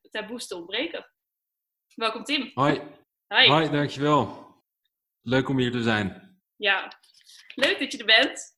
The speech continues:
Speaker 1: Ehm, om dan maar even meteen, ehm, met de deur in huis te vallen, want dat vind ik een van de meest interessante dingen die je doet,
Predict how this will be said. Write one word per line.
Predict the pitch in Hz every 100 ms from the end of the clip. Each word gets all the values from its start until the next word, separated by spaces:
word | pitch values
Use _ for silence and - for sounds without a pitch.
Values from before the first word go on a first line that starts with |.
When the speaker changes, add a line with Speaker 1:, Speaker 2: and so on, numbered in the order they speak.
| -
Speaker 1:
Ehm, | 240 240 240 240 240 240 247 254 262
om | 277
dan | 302
maar | 302 294
even | 294 302
meteen, | 294 294 294 311 294
ehm, | 247 247 240 233 233 233
met | - 240
de |
deur | 247 262
in | 240
huis | 220 254 -
te | -
vallen, | 196 226
want | 247 240 -
dat | 226 -
vind | 262
ik | 262
een | 233
van | 247
de | 240
meest | 226 254 262
interessante | 247 - - - 269 277
dingen | 220 233 233
die | 233 214
je | 208 190 -
doet, | - 269 - -